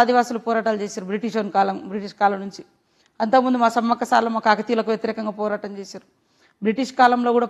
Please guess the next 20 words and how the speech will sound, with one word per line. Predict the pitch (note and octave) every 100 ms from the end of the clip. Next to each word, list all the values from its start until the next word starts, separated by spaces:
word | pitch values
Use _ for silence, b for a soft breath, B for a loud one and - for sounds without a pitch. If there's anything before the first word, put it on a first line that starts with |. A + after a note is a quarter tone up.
| A#3+
పోరాటాలు | A#3 A3+ A3+ G#3+
చేశారు. | G#3+ A3+ G3 G#3
బిర్సా | G#3+ - A3 G#3+
ముండా, | G#3+ A3 G#3 b b b _ G3+
అటు | G#3+ A3 A3 G#3+ A3
గంటం | A3+ A3 G#3
దొర, | G#3+ G#3+
మల్లు | G#3+ G#3+ G#3+
దొర, | G#3+ G#3
ఇట్లా | G#3 G#3+ G3+ G#3 - b b b -
తర్వాత | B3+ B3+ B3
జల్ | B3+ B3+
జంగిల్ | A#3+ A#3 A#3 A3
జమీల్ | A3+ A3+ A3
నిజాము, | A#3 A3+ A3+ A3+
ఈ | A3 F#3+
బ్రిటి-, | F#3+ -
ఇవన్నీ | G#3+ A3 A#3 A3 A#3
ఇట్లా | - E4+ D#4 C#4
వందలాది | G#3 A#3 C4+ D#4+ D#4+